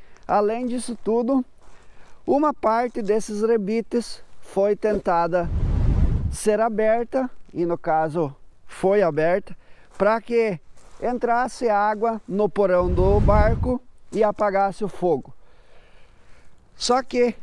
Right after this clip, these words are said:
depois de abrir alguns rebites e algumas janelas aí no casco do Marjorie Gleene,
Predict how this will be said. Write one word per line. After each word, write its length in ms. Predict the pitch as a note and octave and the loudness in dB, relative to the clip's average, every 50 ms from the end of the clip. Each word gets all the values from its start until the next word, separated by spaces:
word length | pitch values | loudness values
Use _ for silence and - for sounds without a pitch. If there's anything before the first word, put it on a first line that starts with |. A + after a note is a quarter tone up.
| - - - - - | -14 -14 -16 -14 -8
depois 880 | - F#3+ A3 G#3+ - - F#3+ G#3 G#3 A3 G#3+ G3 D3 - - - - - - | -4 -2 -2 -2 -2 -2 0 2 2 2 2 0 0 -4 -10 -16 -18 -16 -8
de 180 | - E3+ A3+ | -2 2 2
abrir 460 | B3 B3 A3+ G#3+ F#3 G3+ G#3 A3 G#3+ | 4 4 2 0 0 0 0 2 2
alguns 460 | G3+ F#3 F3+ F3+ D#3+ F3 F3+ F3 D#3+ D#3 | 2 2 0 0 0 0 0 0 0 0
rebites 520 | F#3 G3 E3+ D#3+ F#3 F#3 F3+ - F3 C#3+ | 0 0 2 2 2 0 0 0 0 0
e 60 | D#3+ | 2
algumas 400 | F3 D#3+ D#3 E3 E3+ F3 F3 E3+ | 0 0 0 0 0 0 0 0
janelas 720 | - G3+ G#3+ G#3+ - G3+ G3 G#3+ A#3 A#3+ G3 F3 D#3+ D#3+ D3 | 2 4 4 4 4 4 4 4 4 6 6 4 4 4 4
aí 320 | D#3 D3 D#3 E3 E3+ E3 | 2 2 2 2 2 2
no 140 | D3+ D3+ C#3+ | 0 -2 -4
casco 500 | - - D3 C3+ C#3+ C#3+ - - - D#3 | -4 -2 -2 0 0 -2 -4 -4 -4 -2
do 140 | D3+ E3 E3 | -2 0 0
Marjorie 440 | D#3+ D#3 D#3 D#3+ E3+ E3+ F#3+ G3 | 0 0 0 0 -2 0 -2 -2
Gleene, 360 | G3 F3+ G#3+ A3+ B3+ C#4 B3+ | -2 0 0 0 0 0 0